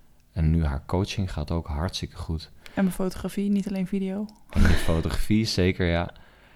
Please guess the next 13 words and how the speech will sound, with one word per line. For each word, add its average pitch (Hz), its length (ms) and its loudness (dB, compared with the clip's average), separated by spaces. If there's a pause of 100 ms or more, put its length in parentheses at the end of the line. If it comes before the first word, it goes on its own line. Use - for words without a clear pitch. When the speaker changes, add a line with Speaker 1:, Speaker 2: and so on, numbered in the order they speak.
(160)
Speaker 1:
Ehm, 85 400 4 (340)
ik 110 180 0
zou 113 300 4
een 98 100 6
dwaas 87 340 2
zijn 82 240 0
om 82 180 2
niet 87 260 2 (180)
te 78 200 -2
willen 85 420 2 (140)
leren 80 540 2 (360)
of - 420 -12 (260)
te - 160 -8